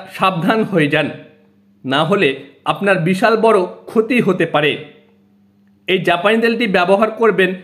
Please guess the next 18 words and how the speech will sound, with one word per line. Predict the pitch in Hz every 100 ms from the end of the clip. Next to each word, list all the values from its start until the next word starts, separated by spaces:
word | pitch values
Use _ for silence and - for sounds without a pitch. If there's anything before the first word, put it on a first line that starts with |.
| - _ -
সপ্তাহে | 185 - 214 226
মাত্র | 214 214 240
দু | 190 208
থেকে | 214 240 214 -
তিন | 185 165
দিন, | 170 110 - - _ _ _ _ -
এর | 196 214
বেশি | 208 190 175
করবেন | 156 156 147
না। | 120 - - _ _ _ _ _ _ _ _ _ 180
তো | 190
friends, | 190 220 190 - - _ _ -
আজকের | 190 - 254 254
ভিডিওটি | 151 165 226 226
দেখে | 196 190 156 147 - -
আপনাদের | 160 214 214 220
যদি | 226
ভালো | 214 170